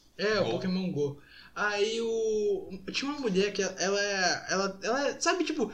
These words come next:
Speaker 1: sabe aquela gente que você sabe que tem algum problema mental, mas você não sabe dizer o que que é? Tipo, a
Speaker 2: Sim.
Speaker 1: pessoa tem, obviamente ela tem um problema. Ela é conhecida aqui do, do bairro porque ela tá sempre andando, sempre andando,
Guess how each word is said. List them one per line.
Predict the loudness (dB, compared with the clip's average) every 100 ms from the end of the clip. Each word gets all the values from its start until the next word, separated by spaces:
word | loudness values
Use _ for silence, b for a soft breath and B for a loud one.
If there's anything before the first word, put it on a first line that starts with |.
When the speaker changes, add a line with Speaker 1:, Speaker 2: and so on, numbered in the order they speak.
| B 0
Speaker 1:
sabe | 2 2
aquela | 4 4
gente | 4 0 0
que | 2
você | 4
sabe | 4 4 4
que | -2
tem | -2 -2 0 -2 2
algum | 2 2
problema | 2 4 4 2
mental, | 0 0 0
mas | 2
você | 0
não | 2
sabe | 2 2
dizer | 2 2
o |
que | 0
que | 2 4
é? | 4 2 -4 b b
Tipo, | 0 2
a |
Speaker 2:
Sim. |
Speaker 1:
pessoa | 4 4 4
tem, | 4 4 2
obviamente | 2 2 2 0
ela | -2
tem | -4
um | -2
problema. | 0 4 4 2 -4
Ela | -2 0 0
é | 0
conhecida | 0 0 4 4 2
aqui | 0 2
do, | 2
do | 2 0
bairro | 0 2 0
porque | 0
ela | 0
tá | 2
sempre | 2 2 2
andando, | 2 6 6 6 0 -2
sempre | -2 0 0
andando, | 2 4 2